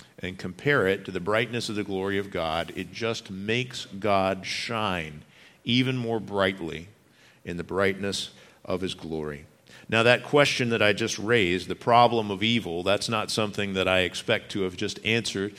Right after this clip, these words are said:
all of your possible questions about that right there, because it is a question that is incredibly difficult. But the reason I bring it up is because we have something here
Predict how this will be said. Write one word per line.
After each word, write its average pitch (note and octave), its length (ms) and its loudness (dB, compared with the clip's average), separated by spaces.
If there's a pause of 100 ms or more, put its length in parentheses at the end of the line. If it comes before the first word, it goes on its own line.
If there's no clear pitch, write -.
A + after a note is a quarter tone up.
(240)
all A2+ 300 4
of G2 100 0
your G#2 140 0
possible G#2+ 480 -2
questions G#2 440 -2
about G2 340 0
that G2 200 2
right F#2+ 300 0
there, F#2 320 0 (340)
because G2+ 320 0
it G#2 140 0
is G2+ 100 -2
a G2+ 80 -2
question B2+ 560 0
that A#2 160 0
is B2 160 0
incredibly D#3 720 2
difficult. F#2 580 -8 (760)
But A#2 100 0
the A#2 100 0
reason C#3 300 2
I A#2+ 120 4
bring C3 260 0
it B2 80 4
up C3+ 240 2
is F#2+ 120 -2
because G#2 640 2
we G#2 140 -4
have B2 260 2
something G2+ 400 -4
here G2 540 0